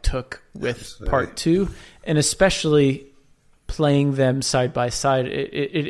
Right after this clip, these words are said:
Speaker 1: it, it makes a lot of sense. And even though I'm not necessarily into Ellie's story in Part Two, into it's not the right word, I, I'm not necessarily, like,
Speaker 2: Connected as much, I
Speaker 1: connected
Speaker 2: suppose.
Speaker 1: to it. I think that's part of what makes that game so powerful and,
Speaker 2: Yes.
Speaker 1: and, and messy, and, like, not messy in, like,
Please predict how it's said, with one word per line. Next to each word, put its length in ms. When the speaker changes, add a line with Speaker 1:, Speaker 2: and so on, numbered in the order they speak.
Speaker 1:
it, 260
it 100
makes 260
a 60
lot 160
of 60
sense. 360
And 160
even 240
though 160
I'm 180
not 180
necessarily 720
into 400
Ellie's 240
story 320
in 80
Part 260
Two, 340
into 220
it's 100
not 120
the 80
right 120
word, 240
I, 260
I'm 140
not 140
necessarily, 440
like, 300
Speaker 2:
Connected 600
as 180
much, 300
I 20
Speaker 1:
connected 500
Speaker 2:
suppose. 140
Speaker 1:
to 160
it. 260
I 80
think 480
that's 360
part 420
of 140
what 160
makes 340
that 200
game 220
so 220
powerful 460
and, 220
Speaker 2:
Yes. 800
Speaker 1:
and, 140
and 100
messy, 460
and, 180
like, 260
not 280
messy 380
in, 120
like, 400